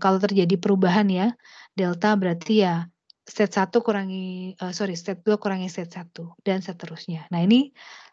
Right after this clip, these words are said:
eh, rumus dasar, eh, tentang energi mekanik. Oke? Nah, apa saja, Bu, yang masuk dalam,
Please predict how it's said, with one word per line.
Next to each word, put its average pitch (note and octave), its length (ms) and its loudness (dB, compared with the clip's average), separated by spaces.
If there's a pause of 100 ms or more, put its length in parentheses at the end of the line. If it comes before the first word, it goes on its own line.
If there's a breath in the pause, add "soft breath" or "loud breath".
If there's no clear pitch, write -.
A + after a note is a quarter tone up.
(120)
eh, F3 560 4 (160)
rumus B3 320 4
dasar, G#3+ 400 2 (880)
eh, F3+ 240 -8 (160)
tentang A#3 560 0
energi F#3+ 720 -4 (320)
mekanik. D#3+ 560 -12 (240)
Oke? C4+ 440 -4 (440)
Nah, F3 200 -6
apa F3+ 160 -2
saja, A#3 320 2
Bu, C#4 160 2
yang G3+ 240 2
masuk F#3+ 320 -6
dalam, F3 480 -4